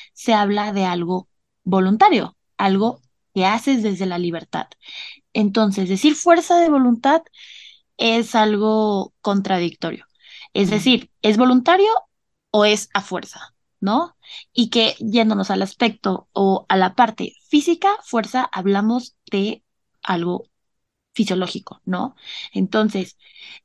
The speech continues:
Speaker 1: en un-, nuestro imaginario colectivo, lo que decimos es control. Yo puedo controlar las cosas, ¿no? Yo puedo controlar y puedo seguir reglas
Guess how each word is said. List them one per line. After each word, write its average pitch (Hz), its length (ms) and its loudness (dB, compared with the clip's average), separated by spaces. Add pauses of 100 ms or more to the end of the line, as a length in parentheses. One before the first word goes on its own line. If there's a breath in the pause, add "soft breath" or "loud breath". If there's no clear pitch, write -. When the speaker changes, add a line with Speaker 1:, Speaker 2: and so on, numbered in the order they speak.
Speaker 1:
en 226 180 4
un-, 240 160 2
nuestro 233 400 2
imaginario 262 440 2
colectivo, 269 760 -2
lo 208 200 -2
que 208 120 -4
decimos 247 680 4
es 220 440 -6 (480)
control. 185 400 -2 (960)
Yo 196 200 2
puedo 202 240 0
controlar 165 380 -10
las - 180 -16
cosas, - 400 -18
¿no? 214 300 -2 (600 loud breath)
Yo 208 480 0 (180)
puedo 202 380 0
controlar 220 720 0 (600)
y 302 500 4
puedo 226 240 2
seguir 190 300 -4
reglas - 440 -10